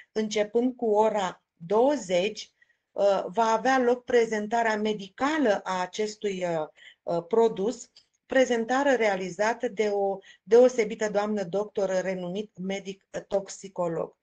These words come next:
Eu vă mulțumesc foarte mult pentru că, uh, ați avut răbdare să ascultați și rămâne să ne revedem și să ne reauzim săptămâna viitoare, luni,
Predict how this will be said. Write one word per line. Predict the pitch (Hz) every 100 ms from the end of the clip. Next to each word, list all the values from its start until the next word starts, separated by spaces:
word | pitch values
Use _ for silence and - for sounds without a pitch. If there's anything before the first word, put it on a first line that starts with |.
| - - _
Eu | 208 226
vă | 220
mulțumesc | 208 208 196 190
foarte | - 220 220 - 294
mult | 285 233 220 233 - _ _ _ _
pentru | 202 196 190 196 190 -
că, | 196 185 175
uh, | 175 - 185 180
ați | 196 202
avut | 190 214
răbdare | 247 233 233 220 233
să | 233 226
ascultați | 208 214 - 240 240 175 180 - - - - -
și | - - 330 -
rămâne | 269 294 320 285
să | 247 233
ne | 214
revedem | 185 165 233 240 247
și | 233 214
să | 190
ne | 180 175
reauzim | 240 220 180 165 196 226 233 _ _ _
săptămâna | - 226 233 202 220 214
viitoare, | 175 180 170 208 240 254 240
luni, | 190 190 196 240 277